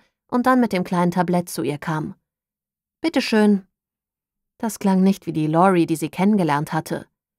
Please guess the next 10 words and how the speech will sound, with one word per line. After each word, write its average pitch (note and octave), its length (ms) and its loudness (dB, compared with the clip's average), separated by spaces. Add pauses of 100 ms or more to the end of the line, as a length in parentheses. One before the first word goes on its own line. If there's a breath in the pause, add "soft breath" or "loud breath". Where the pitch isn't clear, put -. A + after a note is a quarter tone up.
(640)
„Was E3+ 360 0
ist - 200 -10
los?“, G#3+ 460 2 (260)
fragte - 320 -10
Finola. E3+ 580 2 (960)
„Sollte C4 440 2
vielleicht B3 400 2
besser G#3 300 -2
ich C4+ 220 -4
fragen“, E3+ 480 2